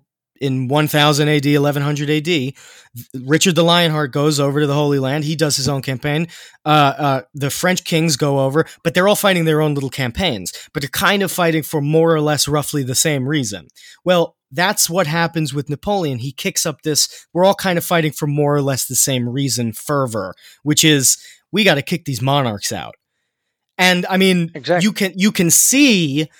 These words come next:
Speaker 1: the Thirty Years' War is a huge inspiration for, you know, about a hundred and fifty years later,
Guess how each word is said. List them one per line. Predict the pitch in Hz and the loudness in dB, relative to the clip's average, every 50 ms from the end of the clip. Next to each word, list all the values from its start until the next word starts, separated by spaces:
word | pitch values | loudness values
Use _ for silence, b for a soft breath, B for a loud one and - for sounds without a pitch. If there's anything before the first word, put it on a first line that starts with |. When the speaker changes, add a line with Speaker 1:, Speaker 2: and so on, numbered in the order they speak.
| b b b b b b b _ _ _ - | b b b b b b b _ _ _ -6
Speaker 1:
the | 160 | -6
Thirty | - - - 220 233 233 208 | 0 4 6 6 6 6 4
Years' | 196 185 185 185 175 170 147 135 | 4 4 4 4 4 4 2 0
War | 143 165 185 196 190 175 156 147 - _ _ _ - 165 | -2 0 2 2 4 4 2 2 -2 _ _ _ -6 -4
is | 160 135 | -2 -2
a | 151 | -2
huge | 139 - - 240 262 196 190 | -2 0 0 2 2 2 2
inspiration | 175 156 - - 165 175 185 190 - - 165 143 | 0 0 0 0 2 2 2 2 0 0 -2 -4
for, | - - 165 156 151 143 139 - | -4 -2 -2 -2 -2 -2 -4 -4
you | - 180 185 | -4 -2 0
know, | 170 151 | 0 0
about | 147 127 - - - 214 233 | -2 -2 -2 0 2 2 4
a | 180 147 | 2 2
hundred | 131 139 165 180 180 175 156 175 180 185 175 - _ | 2 2 2 2 2 0 0 0 0 0 -2 -4 _
and | 156 147 135 | -8 -6 -6
fifty | - - - 180 170 - - 180 | -4 -2 -2 -2 -2 -2 -4 -2
years | 160 156 160 156 156 147 127 117 | -2 0 2 2 2 2 0 0
later, | 160 180 196 196 180 160 131 127 131 | 0 2 2 2 2 2 0 -2 -2